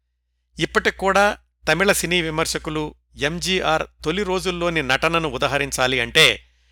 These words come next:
తప్పనిసరిగా ఈ ఎన్ తంగై సినిమాను పేర్కొంటూ ఉంటారు. ఎంజీఆర్ నటించిన అంతకు ముందు జానపద చిత్రాలంత కాకపోయినా ఈ ఎన్ తంగై చిత్రం కూడా ఒక మాదిరి విజయం సాధించింది.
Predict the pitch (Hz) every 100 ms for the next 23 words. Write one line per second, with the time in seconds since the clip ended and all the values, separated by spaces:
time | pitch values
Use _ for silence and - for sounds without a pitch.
0 | _ _ - - 214 202 185 175 175 160
1 | 151 127 120 165 185 151 151 151 139 147
2 | 135 151 151 - 139 - 127 120 107 120
3 | 110 _ _ _ _ _ _ _ _ _
4 | _ _ 165 202 233 240 214 202 190 180
5 | 185 170 180 170 156 151 160 180 170 151
6 | 170 202 208 151 156 190 185 170 - 170
7 | 170 170 165 151 147 156 180 175 170 196
8 | 294 165 - _ _ - - 160 156 151
9 | 180 196 180 175 170 - - 165 156 165
10 | 165 139 131 139 131 165 175 143 139 147
11 | 165 151 143 131 139 - 120 135 160